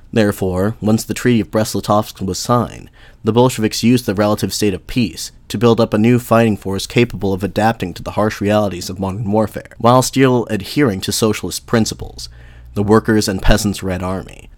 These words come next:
Vladimir Lenin entrusted this monumental task to Leon Trotsky, who was named People's Commissar for Military and Naval Affairs in January nineteen eighteen. Trotsky worked tirelessly to reform the army. He saw to it that military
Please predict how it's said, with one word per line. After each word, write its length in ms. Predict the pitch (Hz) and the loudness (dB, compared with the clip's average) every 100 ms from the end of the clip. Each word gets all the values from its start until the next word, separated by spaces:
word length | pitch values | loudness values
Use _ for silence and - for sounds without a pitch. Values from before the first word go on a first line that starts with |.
| - | 2
Vladimir 460 | 117 123 131 131 | 6 6 6 6
Lenin 320 | 120 110 120 | 6 4 4
entrusted 460 | 117 104 113 110 113 | 4 4 2 4 0
this 160 | 104 104 | -2 2
monumental 580 | 104 110 107 107 110 | 2 4 2 2 -2
task 400 | 95 110 107 110 - | -2 -2 -2 -2 -6
to 120 | 95 | -4
Leon 320 | 107 117 104 | 0 2 2
Trotsky, 640 | - 101 98 - - 85 - - - - | 0 -2 -2 -8 -12 -14 -20 -20 -20 -4
who 120 | 113 | 2
was 160 | 110 - | 2 4
named 340 | 110 107 98 - - | 4 4 0 -6 0
People's 340 | 127 120 117 | 0 2 -4
Commissar 500 | - 110 110 110 107 | 2 2 2 2 0
for 140 | - | 0
Military 460 | 98 107 110 113 104 | 0 2 2 0 0
and 100 | 95 | 0
Naval 300 | 101 98 92 | -2 -2 -4
Affairs 480 | 90 110 98 95 - | -2 0 0 -2 -6
in 260 | 101 98 | -4 -4
January 680 | 90 104 104 92 76 73 - - | 0 0 0 -2 -10 -18 -12 -6
nineteen 320 | 98 185 95 | -4 -4 -6
eighteen. 540 | 82 - 98 73 - _ _ - | -6 -6 -8 -8 -18 _ _ -2
Trotsky 480 | - 139 - 147 | 6 6 6 4
worked 240 | 120 117 - | 4 2 2
tirelessly 560 | 113 104 92 90 95 | 4 4 2 -4 -6
to 140 | 95 95 | -4 -4
reform 380 | 95 - 107 104 | -2 2 4 2
the 100 | 92 | 0
army. 480 | 92 90 - - _ | -6 -8 -14 -20 _
He 140 | 120 | 0
saw 200 | 117 107 | 4 4
to 120 | - 110 | 4 2
it 80 | 110 | 2
that 120 | 90 | 2
military 500 | 104 101 107 95 | 2 2 0 0